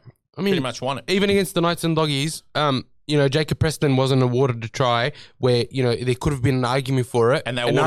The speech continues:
Speaker 1: Nari
Speaker 2: it the other
Speaker 1: Tuala
Speaker 2: end.
Speaker 1: was given the try.
Speaker 2: They didn't even look at Preston.
Speaker 1: In the second ri-, in the second half, same situation as Jacob Preston, but for a nice player, Leo Thompson, the try is awarded.
Speaker 2: They spent about ten years looking at it
Speaker 1: It,
Speaker 2: as
Speaker 1: it
Speaker 2: well.
Speaker 1: does. It just, it, it's, you know,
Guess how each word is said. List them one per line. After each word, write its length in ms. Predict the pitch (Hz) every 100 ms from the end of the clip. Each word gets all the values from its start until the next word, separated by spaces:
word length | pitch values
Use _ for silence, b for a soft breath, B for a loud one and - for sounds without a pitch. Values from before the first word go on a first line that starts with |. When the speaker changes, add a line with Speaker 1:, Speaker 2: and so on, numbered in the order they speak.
| 165
Speaker 1:
Nari 40 |
Speaker 2:
it 120 | -
the 140 | 143 139
other 160 | 143
Speaker 1:
Tuala 200 | 139 131
Speaker 2:
end. 80 | 143
Speaker 1:
was 120 | 131
given 200 | 120 135
the 100 | 135
try. 300 | 127 131 123
Speaker 2:
They 60 | 143
didn't 140 | 156
even 120 | 135 120
look 140 | 151
at 160 | 117 -
Preston. 200 | 107 226
Speaker 1:
In 40 |
the 80 | 226
second 320 | 254 - 226
ri-, 160 | 226 220
in 80 | 214
the 80 |
second 300 | 196 233 233
half, 420 | 202 226 220 254 - -
same 440 | - - 254 269
situation 760 | 269 262 233 233 208 220 247 -
as 140 | 170 156
Jacob 280 | 208 208
Preston, 280 | 208 208 196
but 120 | 170
for 120 | 175 180
a 40 |
nice 220 | 180 185
player, 240 | 180 170 170
Leo 220 | 180 175
Thompson, 360 | 175 180 180 - B B
the 120 | 170
try 280 | 226 208 233
is 100 | 220
awarded. 480 | 202 190 240 165 - _ _ - 80
Speaker 2:
They 120 | 107
spent 220 | - 117
about 220 | 98 87 -
ten 180 | 107
years 220 | 95 101 95
looking 260 | 101 98
at 140 | 92 90
it 80 |
Speaker 1:
It, 60 | 220
Speaker 2:
as 60 | -
Speaker 1:
it 20 |
Speaker 2:
well. 60 | 214
Speaker 1:
does. 140 | 233 214
It 200 | 269 190
just, 260 | 254 - -
it, 160 | 196 -
it's, 320 | 196 - - _ - _ _
you 140 | 165
know, 220 | 127 117